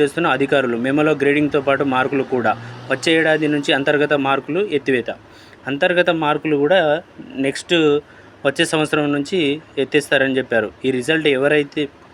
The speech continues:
ఎదురు చూస్తున్నారో వాళ్ళ కోసం ఈ ఇన్ఫర్మేషన్ చేయడం జరుగుతుంది. ఆ, మనకొచ్చే రిజల్ట్ కూడా డిప్యూటీ సీఎం మల్లు భట్టి విక్రమార్క విడుదల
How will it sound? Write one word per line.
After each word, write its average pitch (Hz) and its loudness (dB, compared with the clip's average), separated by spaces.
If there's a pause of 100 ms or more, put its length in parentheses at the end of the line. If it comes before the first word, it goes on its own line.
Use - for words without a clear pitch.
(760)
ఎదురు 139 0
చూస్తున్నారో 139 -4
వాళ్ళ 139 2
కోసం 139 -2
ఈ 127 -6
ఇన్ఫర్మేషన్ 127 -6
చేయడం 120 -2
జరుగుతుంది. 113 -6 (720)
ఆ, 127 -4 (240)
మనకొచ్చే 143 0
రిజల్ట్ 160 0
కూడా 160 0 (460)
డిప్యూటీ 165 -2
సీఎం 160 0 (280)
మల్లు 143 2
భట్టి 135 -2
విక్రమార్క 143 -2
విడుదల 127 -2